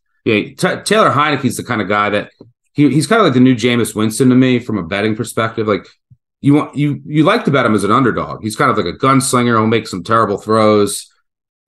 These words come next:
High, you know, pretty high variance guy. He does have some turnover regression coming, but as a favorite, like, am I really running to the window to bet Taylor Heine-,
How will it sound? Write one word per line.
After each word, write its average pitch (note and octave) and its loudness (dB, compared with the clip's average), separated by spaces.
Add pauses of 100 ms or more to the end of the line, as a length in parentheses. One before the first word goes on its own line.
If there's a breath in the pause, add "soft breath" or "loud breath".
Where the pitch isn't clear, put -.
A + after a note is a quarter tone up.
(160)
High, - -4
you A#2 2
know, F2 -4
pretty C3+ 0
high A2+ -2
variance G#2 0
guy. G2 -2
He G2+ -2
does A#2 0
have A2+ -2
some E2 -8
turnover G#2+ -2
regression E2+ -6
coming, E2 -8 (200)
but B2 2
as G#2+ 0
a G2 -2
favorite, C3+ -2
like, F#2 -8
am G2 -4
I G2+ 0
really G#2 0 (100)
running G#2+ -2 (220)
to G2 -12
the F#2+ -6
window A#2 2
to G#2 0
bet F#2+ -2 (720)
Taylor A2 2
Heine-, G#2 -4